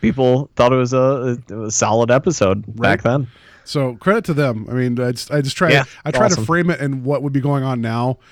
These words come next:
Speaker 2: and I could only imagine, like, how Twitter would be trending with whatever, you know, and it'd be, yeah, it'd be a whole nother thing. So anyway, um, I didn't have to look very far to find something interesting about, uh, tying into this episode. So you mentioned people being forty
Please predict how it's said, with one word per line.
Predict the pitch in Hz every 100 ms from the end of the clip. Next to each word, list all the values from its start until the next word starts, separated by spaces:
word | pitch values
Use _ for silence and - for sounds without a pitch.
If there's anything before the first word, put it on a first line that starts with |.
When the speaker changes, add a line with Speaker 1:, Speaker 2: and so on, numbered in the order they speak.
| - -
Speaker 2:
and | 131
I | 135
could | 139
only | 143 135
imagine, | 123 117 120 - 120
like, | 117 110
how | - 123 123 113 -
Twitter | 214 214
would | 202
be | 190
trending | - 202 185 143 120
with | 127 -
whatever, | 135 156 170 123
you | 117 117
know, | 123
and | 127
it'd | 135
be, | 131 131 120 - - - _
yeah, | 98 80 82
it'd | -
be | 107
a |
whole | 107
nother | 104 92
thing. | 90 92 85
So | 90 160
anyway, | 143 190 123 85 87 _ - - - _ -
um, | 127 123 120 113 107 _ _ _ -
I | 143 175 180 170 147
didn't | 139 190
have | 202
to | 180
look | 185
very | - 151
far | 139 143
to | 131
find | 143 143
something | 131
interesting | 127 123 120 117 117
about, | 107 113 110 -
uh, | 104 110
tying | 117 127
into | 117 110
this | 104
episode. | 107 - - 101 98 - - - _
So | - 143
you | 135
mentioned | 156 175 - 151 127 - 117
people | 151 147
being | 135 135
forty | 120 - 160 127 110